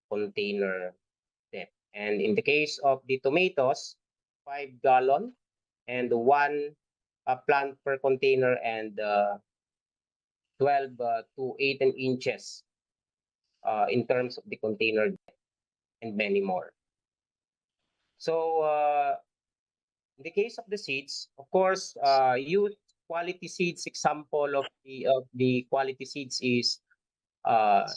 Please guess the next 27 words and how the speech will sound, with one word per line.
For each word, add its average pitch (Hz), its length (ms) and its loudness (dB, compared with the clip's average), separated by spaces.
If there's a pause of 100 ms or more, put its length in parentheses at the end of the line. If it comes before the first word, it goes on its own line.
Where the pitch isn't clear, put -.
(120)
like, 127 380 -2 (140)
uh, 117 220 0
hybrid 135 460 -4
seeds, 139 420 -2 (1120)
uh, 113 320 -2 (320)
to 139 80 -2
include 139 420 0
open 127 380 -4
pollinated, 123 640 -4
uh, 113 320 -2
variety 131 800 -6
or 117 300 0
simply 127 380 0
yung 117 200 0
O 120 140 0 (100)
P 123 180 -2
V, 131 320 -4 (680)
and, 120 360 -6
uh, 107 360 4 (220)
of - 120 -18
course, 139 360 2
the 131 80 -2
indigenous 117 560 -6
crops. - 420 -4
So 127 440 0 (360)
hybrid 196 440 -6
seeds - 460 -4